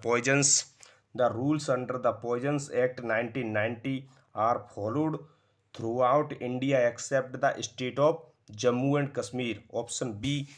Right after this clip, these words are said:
is the right answer। नेक्स्ट क्वेश्चन क्या हो जाएगा, "The state government,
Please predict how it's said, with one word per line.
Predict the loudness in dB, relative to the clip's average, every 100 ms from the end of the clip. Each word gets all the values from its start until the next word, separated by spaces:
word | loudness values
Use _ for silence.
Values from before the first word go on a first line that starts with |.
| _
is | -4 0
the | 2
right | 2 2
answer। | 0 0 4 4 4 -2 -16 -2
नेक्स्ट | 0 0 -2
क्वेश्चन | -4 -2 0
क्या | 4
हो | 4
जाएगा, | 6 4 6 4 4 -2 -20 -2
"The | 0
state | 2 -2 2 4 4
government, | 2 2 4 4 4 0